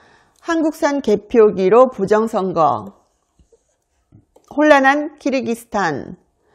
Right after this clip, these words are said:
결국 대통령 사임 사태. 이게 이천이십 년 시월 십육 일입니다. 이라크, 콩고 이어서 키르기스탄도 부정선거 시비, 부정선거 시비 일어나고 대통령이 사임을 했습니다.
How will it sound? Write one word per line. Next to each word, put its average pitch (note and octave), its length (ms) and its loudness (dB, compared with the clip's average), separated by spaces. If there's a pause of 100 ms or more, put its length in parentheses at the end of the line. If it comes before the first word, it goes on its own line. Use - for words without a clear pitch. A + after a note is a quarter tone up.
(140)
결국 G#3 380 0
대통령 A3+ 560 0
사임 B3 260 -2
사태. E3+ 460 -6
이게 F3 160 -6
이천이십 G#3 560 -2
년 A#3+ 300 -2
시월 B3+ 380 0
십육 A#3 360 -4
일입니다. D3+ 560 -6 (520)
이라크, C4+ 800 0
콩고 C#4+ 460 2
이어서 G3+ 560 0
키르기스탄도 G3 1160 -4
부정선거 A3 600 0
시비, C#3+ 600 -6 (260)
부정선거 B3+ 520 -4
시비 A3+ 300 -6
일어나고 G3+ 760 0 (1120)
대통령이 A3+ 800 0 (460)
사임을 C#4 480 -2
했습니다. D#3+ 680 -4